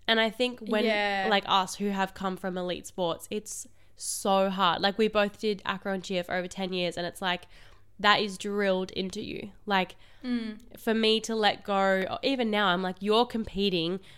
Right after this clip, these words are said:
Speaker 1: so of course you're
Speaker 2: Yeah.
Speaker 1: training for that physique and that more aesthetic look." I'm
Speaker 2: Yeah.
Speaker 1: like, "I'm not competing. I am training for health." And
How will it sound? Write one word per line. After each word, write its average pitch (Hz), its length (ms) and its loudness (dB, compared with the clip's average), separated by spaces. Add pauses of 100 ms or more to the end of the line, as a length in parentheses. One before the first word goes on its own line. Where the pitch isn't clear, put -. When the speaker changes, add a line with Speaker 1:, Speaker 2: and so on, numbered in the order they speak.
(140)
Speaker 1:
so - 160 -2
of 196 100 -4
course 214 340 -2
you're 214 120 0
Speaker 2:
Yeah. 233 120 -4
Speaker 1:
training 190 280 0
for 202 100 -6
that 185 200 0
physique 175 420 -4
and 185 160 -4
that 180 120 -4
more 180 180 -4
aesthetic 180 440 -6
look." 175 200 -4
I'm 196 100 0
Speaker 2:
Yeah. 196 120 2
Speaker 1:
like, - 140 -6
"I'm 220 320 0
not 202 220 -2
competing. 180 440 -6
I 202 180 2
am 233 100 2
training 208 320 -4
for 190 120 -10
health." 170 440 -4 (500)
And 190 360 4